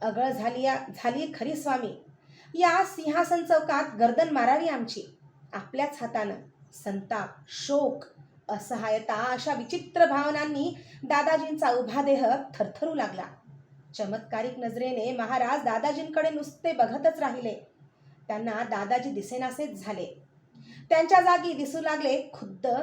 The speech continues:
स्वतः श्रीमन महाराज संभाजीराजे. भोवतीचा उभा सिंहासन चौक पोट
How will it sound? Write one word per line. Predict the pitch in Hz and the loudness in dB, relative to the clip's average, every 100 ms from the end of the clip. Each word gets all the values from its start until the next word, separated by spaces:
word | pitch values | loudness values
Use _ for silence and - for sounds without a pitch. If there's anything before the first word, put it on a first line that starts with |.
| - - | -4 -14
स्वतः | - 285 285 320 302 277 330 349 - - - _ | -8 -4 -2 0 0 0 -2 -6 -16 -20 -20 _
श्रीमन | - 269 302 277 269 | -10 -4 0 2 2
महाराज | 262 226 240 240 240 233 - 220 | 0 0 0 2 0 -4 -10 -6
संभाजीराजे. | 202 160 202 220 233 208 190 196 - 139 - - - - _ - 180 | -4 -4 -6 -4 -4 -2 -4 -6 -10 -14 -20 -20 -20 -20 _ -20 -12
भोवतीचा | 185 180 220 214 202 | -12 -8 -10 -6 -6
उभा | 202 196 196 220 | -4 -6 -6 -6
सिंहासन | - 208 233 247 262 277 | -8 -6 -4 -4 -6 -2
चौक | 277 262 302 - - - - - | 2 2 0 -8 -20 -20 -20 4
पोट | 359 | 8